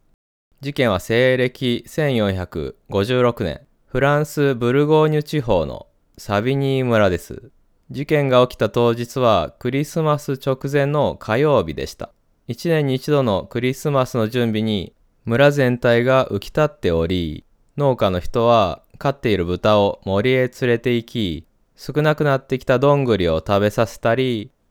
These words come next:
薪を集めてライ麦パンを焼く準備を整えたりしていました。そんな中、悲劇が起こります。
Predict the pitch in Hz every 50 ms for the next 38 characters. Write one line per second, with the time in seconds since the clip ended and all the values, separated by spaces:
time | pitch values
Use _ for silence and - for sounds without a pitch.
0 | _ _ - 117 110 107 - - 131 127 123 123 117 117 - - - 131 101 87
1 | - 80 71 58 - - _ _ _ - 107 110 117 120 123 127 131 135 135 139
2 | 135 135 - 139 127 127 131 135 135 131 131 131 - 143 135 127 143 156 156 143
3 | 110 90 80 - - - - 113 107 - 123 123 127 123 113 104 - 113 110 117
4 | - 143 - - - 101 87 80 76 73 - - - - _ _ _ _ _ _
5 | _ - - - - 139 143 147 147 147 147 139 - - 139 135 135 120 - 147
6 | 139 131 120 117 - 117 110 123 127 123 107 98 - 92 85 80 73 71 76 -
7 | - 92 101